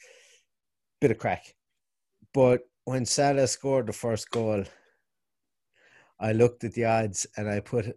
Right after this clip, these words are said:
I put a fiver on a Liverpool draw and Liverpool win to win thirty-two back. And I put that on, and next thing, Salah scored the goal and I cashed out for seven quid. So I made money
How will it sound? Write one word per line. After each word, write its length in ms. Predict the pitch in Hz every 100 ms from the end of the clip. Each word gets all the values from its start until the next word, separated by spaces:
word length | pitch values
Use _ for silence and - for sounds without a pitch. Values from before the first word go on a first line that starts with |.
| -
I 100 | 107
put 220 | - 120
a 40 |
fiver 400 | 110 117 113 104
on 320 | 101 101 104 101 -
a 100 | 110
Liverpool 500 | 117 120 104 - 123 110
draw 400 | 113 113 110 107
and 180 | 101 117
Liverpool 480 | 117 101 92 113 107
win 300 | 113 110 101 - - -
to 80 | 123
win 180 | 127
thirty-two 580 | 107 117 110 117 127 127
back. 400 | 107 117 107 - - - - 110
And 260 | 123 120 -
I 120 | 131
put 180 | 120 139
that 140 | 135 127
on, 240 | 123 123 -
and 100 | 123
next 240 | 120 113
thing, 140 | 135 113
Salah 300 | 143 123 110
scored 260 | - 117
the 80 | 104
goal 180 | 127 123
and 180 | 104 101
I 60 |
cashed 400 | 104 113 110 -
out 260 | 123 113 107 - _ -
for 160 | 110
seven 420 | - 127 110 117
quid. 300 | 98 127 113 - -
So 140 | 131 123
I 40 |
made 260 | 123 127 113
money 560 | 117 135 147 135 113